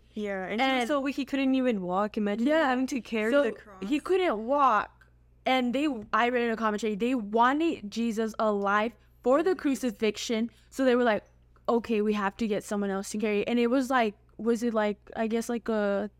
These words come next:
Speaker 2: normal thing? Is that what you
Speaker 1: Yeah.
Speaker 2: said?
Speaker 1: Yeah, it was like a,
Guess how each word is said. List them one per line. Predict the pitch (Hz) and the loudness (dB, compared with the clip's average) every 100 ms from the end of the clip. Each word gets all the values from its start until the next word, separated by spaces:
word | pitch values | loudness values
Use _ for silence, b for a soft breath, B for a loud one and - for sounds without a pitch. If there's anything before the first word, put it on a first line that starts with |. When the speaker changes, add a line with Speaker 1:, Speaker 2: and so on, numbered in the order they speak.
| - | -6
Speaker 2:
normal | 214 214 208 202 202 220 262 285 | -2 0 0 0 0 2 0 0
thing? | 311 | -2
Is | 240 233 | -2 -2
that | 233 | -2
what | 226 | -2
you | |
Speaker 1:
Yeah. | 220 180 | -2 -4
Speaker 2:
said? | 180 180 _ - | -8 -12 _ -2
Speaker 1:
Yeah, | 240 | 0
it | 254 | 2
was | 262 | 2
like | 285 277 | 0 0
a, | 262 240 214 196 180 190 | 0 0 2 0 -2 -6